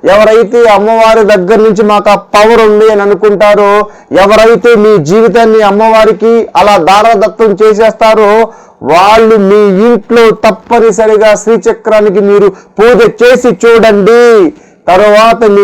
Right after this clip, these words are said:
లైఫ్ ఎలా ఉంటుందో మీకే అర్థమవుతుంది. శ్రీచక్రాన్ని పూజ చేస్తే సాక్షాత్తు ఆ శ్రీమాత ఎలా ఉంటుందో, మీరు చేసే ఆ శ్రీచక్రానికి, ఆ స్త్రీకి కూడా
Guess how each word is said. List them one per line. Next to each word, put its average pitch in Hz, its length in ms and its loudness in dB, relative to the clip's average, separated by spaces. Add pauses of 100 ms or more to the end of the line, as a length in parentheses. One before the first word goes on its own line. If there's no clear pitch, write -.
లైఫ్ 196 400 0
ఎలా 202 280 0
ఉంటుందో 196 560 0 (360)
మీకే 185 440 0
అర్థమవుతుంది. 151 800 -2 (480)
శ్రీచక్రాన్ని 233 800 0
పూజ 226 300 0
చేస్తే 233 440 -2 (400)
సాక్షాత్తు 226 800 -2 (880)
ఆ 190 140 0 (100)
శ్రీమాత 208 580 -2 (140)
ఎలా 196 280 0
ఉంటుందో, 196 540 -2 (560)
మీరు 208 500 0
చేసే 214 380 0 (140)
ఆ 165 100 0 (100)
శ్రీచక్రానికి, 190 1000 -2 (480)
ఆ 196 100 0 (140)
స్త్రీకి 214 540 -2
కూడా 202 360 0